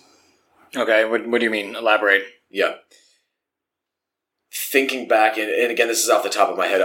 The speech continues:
Speaker 2: of, there have been really, really amazing people in music that I've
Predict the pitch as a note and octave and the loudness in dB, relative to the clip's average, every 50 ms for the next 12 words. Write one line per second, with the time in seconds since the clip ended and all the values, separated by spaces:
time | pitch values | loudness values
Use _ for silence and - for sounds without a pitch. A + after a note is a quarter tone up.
0 | - - - - _ - - - - - _ - B2+ - - - D3 D3 D#3 D3+ | 0 -2 -8 -16 _ -14 -14 -14 -14 -10 _ 0 0 0 0 0 2 4 4 4
1 | D3+ - - B2 A2+ G#2+ G2 - - - _ _ _ _ - C#3 B2 C3+ D3+ D3+ | 4 4 2 2 2 0 -6 -12 -16 -20 _ _ _ _ -14 -6 -2 2 2 4
2 | C#3+ C3+ B2 B2 A2+ G#2+ G2+ G2+ G2+ F#2+ F#2 F2+ E2 F#2+ G2 F#2 F#2+ F#2+ F#2 F#2 | 4 4 6 6 4 4 2 0 0 0 -2 -4 -6 -6 -2 0 0 0 0 -2
3 | G2 F#2+ F#2 G#2+ A2+ A2 - - - _ _ _ _ _ F#2+ G2+ F#2+ F#2 F#2 F2 | -4 -2 -2 -2 -2 -4 -6 -14 -20 _ _ _ _ _ -2 2 2 4 2 2
4 | - - - | -2 -8 -16